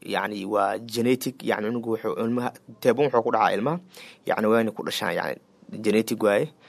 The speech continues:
oo cilladda waxay ka jirtaa, maxaa la yidhahdaa, een, insulin. Insulin waa hormoon waaye. Hormoonkaasoo laga soo deeyo, maxaa la yidhahdaa, pancreas, oo af Soomaaliland la dhaho, ganaca.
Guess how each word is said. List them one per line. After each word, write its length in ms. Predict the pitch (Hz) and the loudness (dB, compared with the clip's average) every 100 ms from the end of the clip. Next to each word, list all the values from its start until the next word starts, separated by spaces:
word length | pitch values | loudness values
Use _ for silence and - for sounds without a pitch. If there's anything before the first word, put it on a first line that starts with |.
| - _ - | -20 _ 2
oo 240 | 104 101 | 6 6
cilladda 320 | - 110 117 110 | 6 4 2 0
waxay 160 | 110 | -2
ka 120 | - | -4
jirtaa, 520 | 113 113 - 107 101 - - | -4 -4 2 4 4 2 -4
maxaa 300 | 104 107 113 | -10 0 0
la 80 | 104 | 2
yidhahdaa, 460 | 101 92 92 90 - - | 2 2 2 0 -2 -2
een, 320 | 101 104 - - - - - | -4 -4 -10 -16 -20 -20 -6
insulin. 540 | 113 107 - 113 110 87 - | -2 0 0 2 2 0 -6
Insulin 400 | 110 107 131 147 | -2 2 6 10
waa 240 | 123 113 107 | 10 10 8
hormoon 420 | 107 120 139 135 | 6 6 8 8
waaye. 220 | 104 104 135 _ _ - - - - | 8 6 0 _ _ -20 -20 -14 -4
Hormoonkaasoo 600 | - 123 135 135 127 131 | 4 6 8 8 8 4
laga 160 | 120 123 | 4 2
soo 220 | - 120 | 2 0
deeyo, 520 | 107 113 107 101 101 | 0 0 2 2 -2
maxaa 200 | 104 113 | 0 2
la 80 | 113 | 4
yidhahdaa, 240 | 107 98 | 4 2
pancreas, 720 | 117 120 123 123 120 - - | 2 2 0 0 0 -2 -8
oo 160 | - - | -6 -6
af 80 | - | -4
Soomaaliland 680 | 107 104 104 113 113 117 110 | -4 2 2 2 0 0 -2
la 140 | 104 95 | -2 -2
dhaho, 240 | 117 143 - _ - - - | -2 -6 -8 _ -20 -20 -10
ganaca. 480 | 104 123 113 - | 4 4 6 2